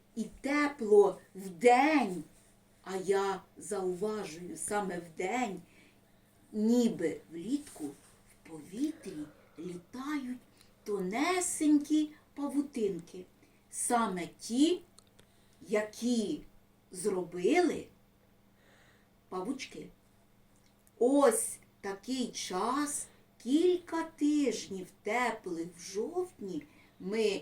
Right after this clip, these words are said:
і називаємо бабиним літом. Діти, а про саме такий час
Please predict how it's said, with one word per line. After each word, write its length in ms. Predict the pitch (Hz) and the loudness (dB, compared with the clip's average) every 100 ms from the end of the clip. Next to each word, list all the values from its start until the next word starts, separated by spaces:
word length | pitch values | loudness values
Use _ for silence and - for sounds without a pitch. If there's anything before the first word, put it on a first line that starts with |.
| - | -8
і 100 | 190 | -10
називаємо 1200 | 160 151 - 147 - 151 233 302 240 180 156 151 - - - _ 180 | -6 -6 -6 -10 -8 -4 -2 -2 -2 -2 -2 -4 -6 -20 -20 _ -12
бабиним 760 | 190 185 170 190 214 196 196 196 - _ _ | -4 2 2 4 2 2 -8 -12 -16 _ _
літом. 420 | 170 175 170 - - - _ _ - - - _ _ - | -16 -14 -16 -18 -20 -20 _ _ -20 -20 -20 _ _ -20
Діти, 240 | 226 - - _ _ _ _ _ _ _ - - - | -20 -18 -20 _ _ _ _ _ _ _ -20 -20 -14
а 80 | |
про 280 | 196 208 208 | -12 -6 -6
саме 640 | 208 - 277 339 320 208 147 - - - | -4 -4 -2 0 2 0 -2 -10 -20 -20
такий 480 | - - 262 302 - | -20 -12 -6 -6 -6
час 500 | - - - - | -18 -18 -18 -20